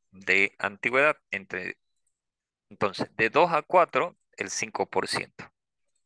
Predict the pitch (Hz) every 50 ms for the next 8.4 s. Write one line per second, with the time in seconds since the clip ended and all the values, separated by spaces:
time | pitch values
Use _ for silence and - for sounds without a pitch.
0 | _ _ _ _ _ _ _ _ _ _ - 98 95 - - - 95 95 95 101
1 | 104 110 - - 131 135 - _ - 123 107 - _ _ _ _ _ _ _ -
2 | 98 98 98 98 92 87 - - - - - - _ _ _ _ - 90 87 90
3 | - - - - 117 131 139 156 180 180 - - - - - - - - 98 90
4 | - 92 95 - - - 87 87 - - - - - - 95 92 - _ _ _
5 | - 95 92 95 104 117 120 - - - - - - 98 98 - 104 - - 110
6 | 113 - - 120 117 117 117 123 143 151 - - - - _ _ _ _ - -
7 | - - - _ _ - 127 127 123 117 - - - - 85 80 - - - 90
8 | - - - - _ - -